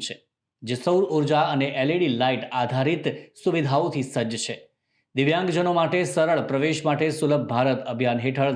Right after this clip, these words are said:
નિર્ધારિત ધોરણોનું પાલન પણ કરવામાં આવ્યું છે.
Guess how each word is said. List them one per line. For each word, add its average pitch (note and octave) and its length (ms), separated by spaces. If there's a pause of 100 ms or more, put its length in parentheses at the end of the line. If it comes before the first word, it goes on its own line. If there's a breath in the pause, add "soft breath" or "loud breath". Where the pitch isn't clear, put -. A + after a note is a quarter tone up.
નિર્ધારિત A#2+ 460
ધોરણોનું B2 480
પાલન C3+ 340
પણ G2+ 180 (300)
કરવામાં A2+ 420
આવ્યું G#2 280
છે. B2+ 100